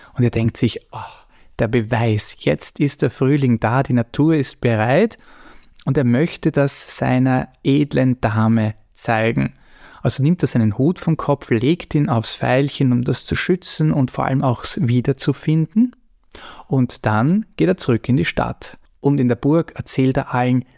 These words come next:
„Der Frühling ist da, wir können raus und musizieren, ziehen sie auch aus.“ Zu dieser Stelle gehen sie hin,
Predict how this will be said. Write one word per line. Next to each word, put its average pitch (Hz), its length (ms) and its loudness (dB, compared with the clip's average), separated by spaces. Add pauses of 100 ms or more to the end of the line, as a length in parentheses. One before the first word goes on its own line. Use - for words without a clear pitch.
(120)
„Der 135 80 0
Frühling 139 560 2
ist 120 280 -2
da, 117 180 -2
wir 123 100 0
können 139 540 0
raus 156 580 0
und 131 240 0
musizieren, 151 800 0
ziehen 160 360 0
sie 139 180 0
auch 123 220 -2
aus.“ 165 480 2 (560)
Zu 185 240 0
dieser 156 260 0
Stelle 147 460 0
gehen 135 240 2
sie 123 140 0
hin, 131 440 2